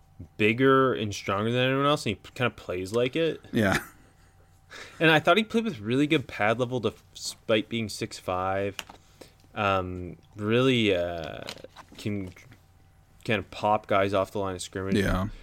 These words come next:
Speaker 1: Heavy hands. Uh, the, his hands, n-, now, they'll shoot wide sometimes, and it'll, it'll get him at times,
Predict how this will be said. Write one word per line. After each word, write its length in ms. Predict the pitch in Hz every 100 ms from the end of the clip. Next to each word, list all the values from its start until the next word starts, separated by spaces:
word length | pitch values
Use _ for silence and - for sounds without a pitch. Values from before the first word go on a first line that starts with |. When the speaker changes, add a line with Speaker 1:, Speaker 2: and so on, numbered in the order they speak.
| - - -
Speaker 1:
Heavy 600 | - - 113 117 107 95
hands. 580 | 92 92 90 90 90 - - _ -
Uh, 240 | 101 87 -
the, 440 | 117 117 120 120 107
his 180 | 117
hands, 420 | - 143 170 170 127 - - - - 127
n-, 360 | 120 113 92
now, 320 | 110 104 104
they'll 220 | 90 120 123
shoot 440 | - - 113 131
wide 420 | 101 85 82 95 95
sometimes, 480 | 127 123 135 143
and 100 | 117
it'll, 220 | 98 92 -
it'll 260 | 98 98 98
get 280 | - 90 98
him 120 | 113
at 200 | 117 -
times, 540 | 127 123 131 135 -